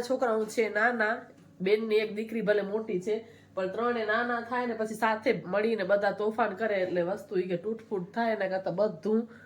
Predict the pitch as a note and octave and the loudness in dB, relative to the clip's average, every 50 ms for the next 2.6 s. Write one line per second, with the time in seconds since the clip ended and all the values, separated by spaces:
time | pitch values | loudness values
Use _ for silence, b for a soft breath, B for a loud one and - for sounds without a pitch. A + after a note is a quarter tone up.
0 | B B B B B B B B - G3 A3+ A3+ A#3 B3+ A3+ A#3+ B3+ B3+ C4+ A#3 | B B B B B B B B 2 4 4 4 6 4 4 4 2 2 -2 0
1 | G#3+ G#3 G3+ G#3 G3+ F#3+ F3+ G3 A#3+ B3+ - - B3 A#3 A3 C4+ B3+ A#3 A3+ A#3 | 0 2 4 4 4 4 4 0 0 -2 -2 -6 -6 -4 2 2 2 2 4 0
2 | A3+ G#3 F#3+ G3 F#3 D#3+ F3+ F#3 F#3 F#3+ A3 B3+ | 0 -2 -2 -4 -4 -2 0 0 0 0 -2 -6